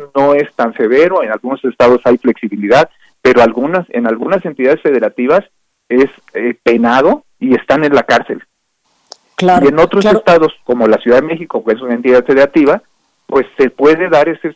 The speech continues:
Speaker 1: ese servicio, esa, ese, se puede dar el privilegio para que ejerzan, eh, su derecho las mujeres, eh, sobre la interrupción legal del embarazo, no importando si son de la Ciudad de México o vienen de otro,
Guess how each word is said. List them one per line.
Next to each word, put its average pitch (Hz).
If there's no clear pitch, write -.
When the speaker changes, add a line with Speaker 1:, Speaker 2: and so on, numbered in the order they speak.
Speaker 1:
ese -
servicio, 147
esa, 147
ese, 147
se 131
puede 175
dar 185
el 170
privilegio 143
para 127
que 110
ejerzan, 190
eh, 139
su 143
derecho 139
las 117
mujeres, 185
eh, 113
sobre 110
la 113
interrupción 123
legal 127
del 120
embarazo, 107
no 151
importando 160
si 123
son 143
de 160
la -
Ciudad 123
de 123
México 151
o 117
vienen 120
de 107
otro, -